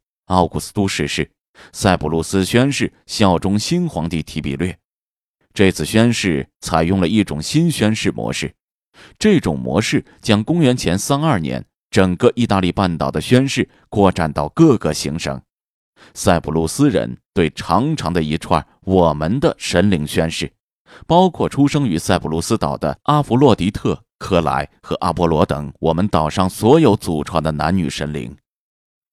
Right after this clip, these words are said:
在这一串神灵后面，他们还增加了另外两位，即阿佛洛狄特的后裔、神圣的奥古斯都皇帝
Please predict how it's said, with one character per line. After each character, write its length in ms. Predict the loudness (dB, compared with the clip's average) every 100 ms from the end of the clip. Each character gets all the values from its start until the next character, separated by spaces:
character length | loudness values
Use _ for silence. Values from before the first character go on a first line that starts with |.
| _ _
在 120 | 2 4
这 100 | 4
一 160 | 2
串 240 | 0 0 -2
神 260 | -4 -2
灵 160 | -2 -2
后 240 | 0 0
面， 280 | 0 -8 -12 _ _
他 100 | -4
们 100 | -4
还 140 | 0 0
增 300 | 2 0 2
加 160 | 0
了 100 | 2
另 220 | 2 2 2
外 120 | -2
两 220 | -6 -6
位， 180 | -8 -8 _ _ _ -6
即 280 | -4 -4 -6 _
阿 160 | -2 0
佛 140 | 2
洛 160 | 2 2
狄 160 | 0 -4
特 160 | -2
的 100 | -4
后 240 | 0 2 4
裔、 180 | 0 -6 _
神 340 | -4 2 2 2
圣 120 | 0
的 80 | 2
奥 200 | 2 0
古 100 | -2
斯 140 | 0
都 160 | 2 2
皇 260 | 0 -2
帝 200 | -2 -6